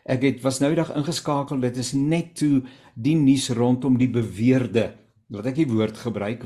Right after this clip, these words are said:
wapen, ehm, uitruiling tussen Rusland en Suid-Afrika sou plaasgevind het,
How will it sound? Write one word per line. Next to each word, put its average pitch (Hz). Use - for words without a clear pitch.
wapen, 110
ehm, 95
uitruiling 127
tussen 110
Rusland 113
en 101
Suid-Afrika 107
sou 110
plaasgevind 110
het, 131